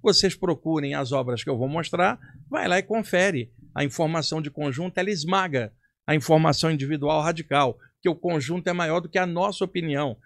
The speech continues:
seja a sua, a minha, a média, apresenta outros detalhes. Então, já já, lá na frente, vai entrar o contexto espírita com as saídas do corpo,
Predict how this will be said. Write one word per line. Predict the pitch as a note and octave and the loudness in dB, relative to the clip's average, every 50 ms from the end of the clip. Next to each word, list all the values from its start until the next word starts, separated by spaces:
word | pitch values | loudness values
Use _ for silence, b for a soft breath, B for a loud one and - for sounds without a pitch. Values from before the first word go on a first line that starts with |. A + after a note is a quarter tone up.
| b b b | b b b
seja | - - D#3+ C#3+ C#3 D#3 | -4 -2 -2 0 0 0
a | C3+ | -2
sua, | - - - D#3 E3+ E3+ | -2 -4 -2 -2 0 0
a | D#3 | -2
minha, | D3+ E3 F#3 F#3+ F3+ | -2 -2 -2 -2 -2
a | F3 | -2
média, | E3+ F3 F#3 G3+ G#3+ E3 C3 B2+ G#2+ - _ _ _ _ _ - | 0 0 0 0 0 0 -4 -6 -6 -6 _ _ _ _ _ -12
apresenta | - - - D#3 D3+ C#3+ B2 A2+ D3 D#3 E3 D#3 - F3+ F3+ b b b b b _ _ - | -12 -8 -4 0 0 0 0 0 0 0 -2 -2 -4 -6 -6 b b b b b _ _ 4
outros | - F#3+ G3 F#3+ F#3+ - D3+ C#3 C3 | 8 8 8 8 6 2 -2 -2 2
detalhes. | C3+ C3+ A#2+ - C3 A#2+ G#2+ G#2 G2+ G#2 G2+ - - - _ _ _ - | 2 0 2 2 2 2 2 2 0 -4 -6 -6 -8 -8 _ _ _ -6
Então, | B2+ B2+ A#2 - E3 F3+ G3 F3+ C#3 - - | -4 -4 -2 0 2 2 2 2 0 -2 -4
já | A#2 D3 F#3 G3 | 2 4 4 4
já, | D3+ D#3 E3 F3 F#3 G3 F#3+ b b b b b _ | 6 6 6 6 6 4 2 b b b b b _
lá | - A2+ C#3 D#3 | 0 2 4 4
na | F3 F3 C#3+ | 4 2 0
frente, | - - - D3+ E3 F3 F#3 F3+ - - - _ _ _ _ _ _ _ | -2 0 2 2 2 2 2 -2 -4 -8 -10 _ _ _ _ _ _ _
vai | - C3+ D3 D#3 D#3+ | 0 2 2 2 2
entrar | D#3 C#3+ - C#3+ C#3 C#3+ | 0 -2 0 2 2 2
o | C#3 | 2
contexto | C#3 D3 D3 C3+ B2 - C3+ B2 - - | 0 -2 -4 -4 -2 -4 -4 -4 -4 -4
espírita | - - - - - C#3 B2+ A#2 A2+ - A2+ G#2+ | -4 -4 -4 -4 -4 -4 -4 -4 -4 -8 -8 -4
com | - E3+ | 0 2
as | F#3+ F#3+ - | 2 2 4
saídas | - E3 D3+ C#3 C#3+ D3 | 2 2 2 2 0 -2
do | D#3 F#3 | -2 -4
corpo, | - - E3+ F#3 F#3+ F#3+ | -2 0 0 0 0 -2